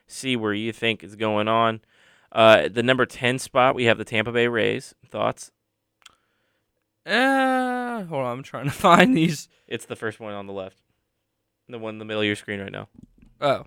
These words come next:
Speaker 2: I see him now. Oh, duh.
Speaker 1: <laughs> Yeah, Tampa Bay. They got off to a little bit of a rocky start, I think.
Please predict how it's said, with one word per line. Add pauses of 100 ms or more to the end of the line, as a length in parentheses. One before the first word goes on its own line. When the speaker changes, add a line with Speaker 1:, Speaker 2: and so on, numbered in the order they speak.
Speaker 2:
I
see
him
now. (720)
Oh, (220)
duh. (580)
Speaker 1:
<laughs> (760)
Yeah,
Tampa
Bay.
They
got
off
to
a
little
bit
of
a
rocky
start,
I
think.